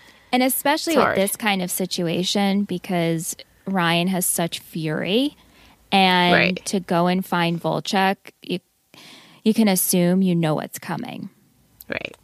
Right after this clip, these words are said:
Speaker 1: Yeah. So Seth, in the morning, he's back in the hotel room. He calls the front desk looking for Ryan. They're no help, and Ryan makes it back to the room. So Seth asks Ryan, "Hey, did you kill him?"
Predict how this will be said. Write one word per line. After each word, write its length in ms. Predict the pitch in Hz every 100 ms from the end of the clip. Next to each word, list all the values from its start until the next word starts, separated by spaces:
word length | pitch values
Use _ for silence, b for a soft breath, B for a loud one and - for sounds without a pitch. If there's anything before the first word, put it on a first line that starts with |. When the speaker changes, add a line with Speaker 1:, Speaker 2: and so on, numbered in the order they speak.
| _
Speaker 1:
Yeah. 260 | - - - 214 b b b
So 380 | - 254 247 240
Seth, 460 | 240 - 254 277 294 _ _ _
in 160 | - 240
the 60 | 254
morning, 440 | 240 214 208 208
he's 180 | 202 -
back 240 | 190 220
in 80 | 240
the 80 | 240
hotel 400 | 226 220 185 170
room. 200 | 165 170
He 100 | 190
calls 340 | - 202 233
the 80 | 240
front 320 | - 202 190
desk 500 | - 165 170 175 - -
looking 360 | 185 226 247 226
for 220 | 208 202
Ryan. 480 | 185 160 160 165 170
They're 160 | 170 175
no 300 | 180 180 277
help, 440 | 240 165 170 - -
and 220 | 208 196
Ryan 340 | 175 185 208
makes 240 | 196 185 180
it 80 |
back 260 | - - 165
to 100 | -
the 100 | 190
room. 480 | 202 320 160 107 - b b b b
So 180 | - 240
Seth 360 | 226 247 233 -
asks 340 | 220 226 -
Ryan, 360 | 247 349 277 220
"Hey, 300 | 233 359 294
did 220 | 214 196
you 40 | 196
kill 320 | - 165 165
him?" 120 | 247